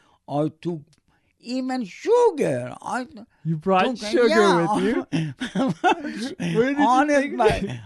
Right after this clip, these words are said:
Speaker 1: I posted when I got here in, uh, holy cow. After a couple of months, all my stuff come here and I open it up. I threw it out.
Speaker 2: It
Speaker 1: When
Speaker 2: all
Speaker 1: I
Speaker 2: went
Speaker 1: came
Speaker 2: bad?
Speaker 1: to Toronto,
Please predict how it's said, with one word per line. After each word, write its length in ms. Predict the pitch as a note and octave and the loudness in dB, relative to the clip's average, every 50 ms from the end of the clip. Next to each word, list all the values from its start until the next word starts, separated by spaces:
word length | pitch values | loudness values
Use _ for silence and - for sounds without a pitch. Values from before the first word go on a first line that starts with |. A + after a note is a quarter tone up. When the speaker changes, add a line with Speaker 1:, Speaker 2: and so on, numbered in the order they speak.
| - _ _ - | -18 _ _ -6
Speaker 1:
I 180 | E3+ F3+ G3+ G3+ C4+ | -2 -2 -2 -2 -4
posted 680 | - F#3 G3+ B3 C4 A3 - - C4 B3 G3 F#3+ G3 | -6 -4 -2 -2 -4 -4 -6 -8 -8 -6 -6 -6 -6
when 240 | F#3+ G#3 A3 A3+ A3 | -4 -2 -2 -4 -4
I 420 | - - - - - F#3+ F#3+ F3 - E3 D#3 | -6 -4 -2 -2 -2 -2 -4 -8 -10 -12 -8
got 340 | E3 F#3 F#3+ G#3+ A#3+ A#3 A3+ | -4 -2 0 0 0 -2 -2
here 360 | A3 A3+ A3+ A#3+ A3 G#3 G3 F#3+ | -4 -2 0 0 0 0 -2 -2
in, 340 | F3+ F#3 F#3+ G3 F#3+ F3+ F3+ | -6 -6 -6 -6 -6 -6 -6
uh, 420 | F3 F3 E3+ D#3+ D#3 D3 C3+ - - _ | -6 -6 -6 -6 -8 -8 -10 -14 -18 _
holy 560 | - - G3+ A3 A3 G3 D#3+ C#3 C3 C3+ B2 | -8 -2 0 0 2 2 0 -2 -2 -4 -6
cow. 340 | - - E3 F3 F3+ E3 D3 D3+ - - - - - - A#2 - | -8 -8 -6 -6 -4 -4 -6 -6 -10 -18 -20 -20 -20 -20 -14 -8
After 420 | D#3+ E3+ F#3 - _ - G3 F#3 F3+ | -6 -6 -6 -6 _ -8 -6 -6 -6
a 40 | - | -8
couple 460 | - E3 E3 F#3 - - G3+ G3 G3 | -8 -10 -10 -10 -10 -10 -10 -8 -8
of 60 | F#3 | -6
months, 420 | F#3 F#3+ G3+ G#3+ G#3+ G3 D#3 D#3+ | -6 -6 -6 -6 -6 -8 -10 -12
all 400 | F#3 E3 D#3 D#3 E3 F3 F3 F3+ | -12 -10 -8 -6 -4 -2 -2 -2
my 440 | F3 E3+ E3 E3 E3+ E3 E3 E3 E3 D#3 | -4 -4 -6 -6 -6 -6 -6 -6 -6 -8
stuff 400 | - _ - F3+ F#3+ G3+ F#3+ - _ - E3 D#3 D3+ D3 D3 C#3+ C#3 C3+ _ - | -8 _ -8 -6 -4 -4 -6 -8 _ -20 -16 -14 -14 -14 -14 -14 -16 -18 _ -16
come 300 | C#3+ E3 F3+ F#3+ F#3 F#3 | -14 -14 -14 -14 -14 -14
here 440 | F3+ F#3 F#3+ G3 G3 F#3+ - D#3 - _ - | -14 -14 -14 -14 -14 -14 -14 -16 -18 _ -14
and 340 | D#3 D#3+ D#3+ D#3+ D#3 C#3+ - _ _ _ _ _ _ _ _ _ _ _ _ _ _ _ _ _ _ - | -12 -12 -12 -12 -14 -18 -20 _ _ _ _ _ _ _ _ _ _ _ _ _ _ _ _ _ _ -10
I 120 | D#3 E3 | -8 -8
open 540 | F3 - - - F3+ F#3 - - G3+ G3 F#3+ | -8 -8 -8 -8 -8 -8 -8 -8 -10 -8 -8
it 160 | F#3 F#3 F3 | -8 -8 -8
up. 240 | F3+ F3+ F#3 F#3 - - | -8 -8 -8 -10 -10 -8
I 140 | G3+ A#3 A#3 | -8 -8 -8
threw 400 | - - A3+ B3+ C#4 C#4 C4+ B3+ | -10 -10 -8 -6 -4 -4 -4 -6
it 120 | B3+ B3+ | -6 -6
out. 440 | C4+ B3+ C#4 D4 D4 C4+ A#3 E3+ D3+ D#3 | -6 -4 -2 -2 -2 -2 -2 -6 -10 -10
Speaker 2:
It 140 | E3 E3+ | -6 -2
Speaker 1:
When 140 | D#3 - - | 0 0 0
Speaker 2:
all 160 | D3+ - - | 0 0 0
Speaker 1:
I 40 | - | -2
Speaker 2:
went 140 | C#3 C3+ C3+ | -2 -2 -2
Speaker 1:
came 140 | - C#3 C#3 | -2 -2 -2
Speaker 2:
bad? 380 | C3 B2 B2 B2+ C#3+ D3 D3+ D3 | -2 -2 -2 -2 -2 -2 -2 -4
Speaker 1:
to 40 | - | -6
Toronto, 560 | G3+ G3 G#3 G3 F#3+ F#3+ F#3 D#3+ C#3+ C3+ | -6 -6 -6 -8 -10 -12 -14 -14 -16 -18